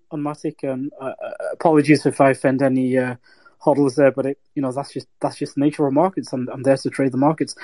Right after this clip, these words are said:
But look, I think, I think ultimately I just wanna wrap up on one, one key important point.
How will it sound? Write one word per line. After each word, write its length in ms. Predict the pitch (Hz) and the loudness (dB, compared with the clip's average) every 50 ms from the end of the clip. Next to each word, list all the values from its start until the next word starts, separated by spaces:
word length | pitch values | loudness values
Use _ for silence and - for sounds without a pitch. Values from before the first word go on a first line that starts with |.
| - - - - - - | -16 -16 -16 -16 -2 2
But 80 | 196 226 | 4 4
look, 160 | 294 285 - | 4 4 2
I 60 | 254 | 0
think, 240 | 254 - 294 247 - _ | 0 0 -4 -6 -6 _
I 60 | 196 | -10
think 220 | - 254 262 196 | -8 -6 -4 -2
ultimately 380 | 196 202 - 226 202 180 170 170 | -2 -2 -2 -2 0 2 2 2
I 40 | 165 | 0
just 120 | 170 - | 0 -4
wanna 180 | 202 185 170 151 | -4 -2 0 0
wrap 200 | 151 175 - - | 0 -2 -2 -6
up 120 | 170 - | -6 -6
on 80 | 165 147 | -4 -2
one, 260 | 147 147 147 147 - _ | -2 -4 -6 -8 -12 _
one 200 | 143 151 147 143 | -8 -8 -8 -8
key 220 | - - 151 143 | -6 -6 -6 -6
important 440 | 131 131 - 147 135 - 135 120 - | -6 -6 -6 -6 -6 -6 -12 -20 0
point. 300 | - 175 180 165 143 | 4 4 4 4 2